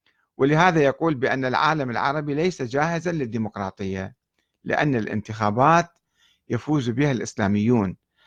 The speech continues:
حيث قال في لقاء سابق مع مسؤول أمريكي: "ترى النتائج ذاتها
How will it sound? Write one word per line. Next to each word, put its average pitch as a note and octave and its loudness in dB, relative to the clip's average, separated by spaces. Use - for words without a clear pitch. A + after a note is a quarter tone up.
حيث D3 0
قال A#2 2
في G#2+ -2
لقاء G#2+ 0
سابق A2 0
مع F#2+ 0
مسؤول A#2+ -4
أمريكي: D#3 0
"ترى F3 6
النتائج C#3+ 2
ذاتها D3+ 2